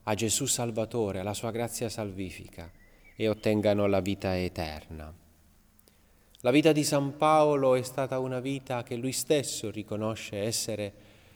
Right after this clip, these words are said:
spinta, mossa dallo Spirito Santo, che è l'agente principale dell'azione missionaria della Chiesa, di tutto il bene che c'è nella Chiesa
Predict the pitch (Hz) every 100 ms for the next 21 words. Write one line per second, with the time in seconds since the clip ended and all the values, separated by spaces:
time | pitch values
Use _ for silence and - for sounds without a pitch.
0 | _ _ _ _ - - - 185 170 131
1 | 117 113 139 175 - - 135 123 123 -
2 | - - 147 127 123 117 117 104 90 85
3 | 85 98 85 85 - - - - - -
4 | - - - - 110 139 135 - - -
5 | - - - 98 107 110 123 165 135 104
6 | 104 - 104 98 - 104 127 127 107 90
7 | 90 90 87 90 92 98 95 92 - -
8 | - 131 135 120 95 92 95 95 - 110
9 | 120 101 95 92 - 131 110 - - 90
10 | - - _ - - - - _ - 202
11 | 208 185 147 131 175 175 120 101 101 101
12 | 123 110 95 95 - 117 90 - -